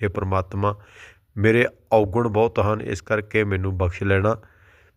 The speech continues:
ਮੈਂ ਔਗੁਣਾਂ ਦਾ ਭਰਿਆ ਹੋਇਆ ਹਾਂ। ਹਮ ਅਵਗੁਣ ਭਰੇ, ਇੱਕ ਗੁਣ ਨਹੀਂ, ਇੱਕ ਵੀ ਐਸਾ ਗੁਣ ਨਹੀਂ ਹੈ ਮੇਰੇ ਅੰਦਰ ਕਿ ਮੈਂ ਆਪ ਜੀ ਨੂੰ ਚੰਗਾ ਲੱਗ ਸਕਾਂ।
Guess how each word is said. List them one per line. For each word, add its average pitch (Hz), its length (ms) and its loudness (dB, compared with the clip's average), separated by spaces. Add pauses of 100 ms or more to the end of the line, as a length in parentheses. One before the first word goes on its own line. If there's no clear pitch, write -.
ਮੈਂ 113 220 4
ਔਗੁਣਾਂ 120 500 2
ਦਾ 131 140 2
ਭਰਿਆ 95 360 0
ਹੋਇਆ 98 280 0
ਹਾਂ। 95 220 0 (260)
ਹਮ 110 200 0 (120)
ਅਵਗੁਣ 107 320 -2
ਭਰੇ, 104 260 2
ਇੱਕ 139 360 -2
ਗੁਣ 139 200 2
ਨਹੀਂ, 107 400 0
ਇੱਕ 131 200 -2
ਵੀ 139 180 2
ਐਸਾ 120 440 0
ਗੁਣ 104 280 0
ਨਹੀਂ 123 220 -4
ਹੈ 131 60 -6
ਮੇਰੇ 104 260 0
ਅੰਦਰ 101 220 -6
ਕਿ 107 160 -4
ਮੈਂ 107 220 2
ਆਪ 98 260 2
ਜੀ 95 120 -4
ਨੂੰ 104 100 -8
ਚੰਗਾ 95 320 -4
ਲੱਗ 92 160 -2
ਸਕਾਂ। 95 380 -6